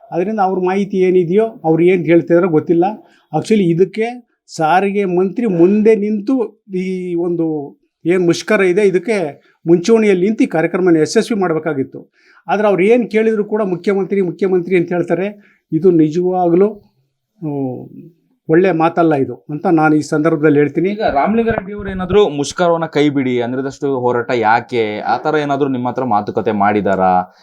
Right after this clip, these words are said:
Speaker 2: ಬೇಡಿಕೆ ಈಡೇರಿಸೋದು ಒಂದ್ ಕಡೆ ಆದ್ರೆ ಮುಷ್ಕರ ಬೇಡ ಅನ್ನುವಂಥದ್ದು ಏನಾದ್ರು ನಿಮಗೆ ಹೇಳಿದಾರಾ ಅನ್ನುವಂಥದ್ದು?
Speaker 1: ಈ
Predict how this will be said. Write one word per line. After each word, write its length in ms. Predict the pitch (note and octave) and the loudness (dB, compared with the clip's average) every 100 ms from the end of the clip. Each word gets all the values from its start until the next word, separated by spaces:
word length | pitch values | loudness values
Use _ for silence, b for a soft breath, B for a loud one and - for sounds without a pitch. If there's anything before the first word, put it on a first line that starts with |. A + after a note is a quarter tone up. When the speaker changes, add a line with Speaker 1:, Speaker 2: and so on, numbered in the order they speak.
| b F#2+ | b 0
Speaker 2:
ಬೇಡಿಕೆ 580 | A2 C#3 D3 E3 D#3+ | 0 0 -2 -4 -4
ಈಡೇರಿಸೋದು 600 | D#3+ D3 D3 D3 B2+ D3 D#3 | -2 -2 0 0 -2 -6 -2
ಒಂದ್ 240 | B2+ B2+ | -2 0
ಕಡೆ 180 | C#3 B2 | 0 -2
ಆದ್ರೆ 300 | G2+ G2+ A#2+ | -2 -6 -6
ಮುಷ್ಕರ 420 | D#3 - G#3 G3 | -10 -8 -2 -2
ಬೇಡ 320 | B2 B2 C#3 A2+ G2+ - - | 0 -2 0 0 0 -4 -8
ಅನ್ನುವಂಥದ್ದು 400 | C3+ C#3+ C#3 C3 | -8 -6 -6 -6
ಏನಾದ್ರು 220 | B2+ B2+ | -4 -6
ನಿಮಗೆ 200 | B2+ B2 | -6 -8
ಹೇಳಿದಾರಾ 460 | A2+ A#2+ C3 G#2+ G2 | -4 -2 0 -2 -2
ಅನ್ನುವಂಥದ್ದು? 720 | F#2 F#2 - - - - - | -4 -8 -10 -10 -10 -12 -6
Speaker 1:
ಈ 140 | E3+ | 0